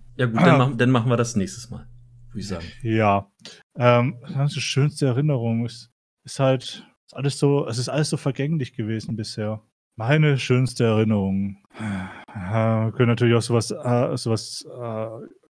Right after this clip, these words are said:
Speaker 2: sowas Übliches sagen, ja, es, äh, ja, äh, als ich das Abitur in der Tasche hatte, als ich, keine Ahnung, die Ausbildung abgeschlossen hatte, als, ähm,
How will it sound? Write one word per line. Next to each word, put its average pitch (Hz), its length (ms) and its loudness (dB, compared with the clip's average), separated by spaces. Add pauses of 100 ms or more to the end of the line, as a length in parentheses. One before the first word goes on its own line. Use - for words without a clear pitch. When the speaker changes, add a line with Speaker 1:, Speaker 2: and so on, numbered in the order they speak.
Speaker 2:
sowas - 220 -4
Übliches 131 500 2
sagen, 117 220 0
ja, 120 280 4
es, 117 200 -4
äh, 76 80 -10 (800)
ja, 113 460 -2 (120)
äh, 117 40 -8
als 113 320 -8
ich 110 100 -8
das 123 60 -6
Abitur 117 320 2
in 160 60 4
der 151 140 2
Tasche 135 360 0
hatte, 117 600 -2
als 101 220 -10
ich, 104 200 -14 (420)
keine 107 160 0
Ahnung, 107 300 0 (200)
die - 80 -8
Ausbildung 143 380 2
abgeschlossen 127 640 -2
hatte, 113 600 0 (540)
als, 98 440 -6
ähm, 95 460 -2